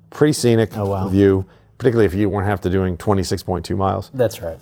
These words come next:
Speaker 1: I finished that one a full hour faster in four hours and fifty-two minutes because we're not on ice.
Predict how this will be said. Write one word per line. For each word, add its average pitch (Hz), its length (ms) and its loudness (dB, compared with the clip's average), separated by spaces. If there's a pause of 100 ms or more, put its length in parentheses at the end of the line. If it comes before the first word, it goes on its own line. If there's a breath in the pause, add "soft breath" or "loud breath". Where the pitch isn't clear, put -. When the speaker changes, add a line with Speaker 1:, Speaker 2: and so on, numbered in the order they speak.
(140)
Speaker 1:
I 117 100 0
finished 147 340 0
that 135 260 4
one 107 360 0 (340)
a 104 80 -2
full 123 360 2
hour 101 520 0 (220)
faster 98 680 0
in 95 200 -2
four 113 300 2
hours 101 300 2
and 85 100 -8
fifty-two 95 480 -4
minutes 95 320 -4
because 110 280 -2
we're 110 80 -2
not 110 160 0
on 123 100 0
ice. - 340 -8